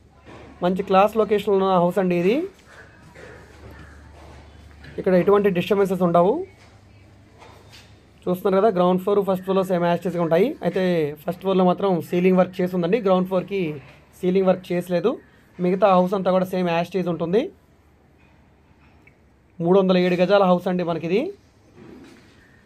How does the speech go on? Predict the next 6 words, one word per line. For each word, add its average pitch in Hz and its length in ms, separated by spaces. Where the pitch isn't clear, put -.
కొలతలు 175 360
కూడా 190 120
మంచి 175 240
కొలతలండి 180 440
ఈ - 80
హౌస్కి. 175 340